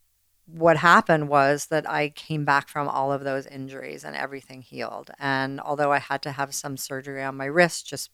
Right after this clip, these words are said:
because it wasn't gonna heal correctly, everything else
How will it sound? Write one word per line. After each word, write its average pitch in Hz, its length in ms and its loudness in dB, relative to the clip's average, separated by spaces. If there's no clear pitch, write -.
because 135 560 -8
it 143 120 -10
wasn't 135 300 -4
gonna 139 160 -8
heal 139 260 -4
correctly, 139 600 -4
everything 190 560 4
else 143 600 2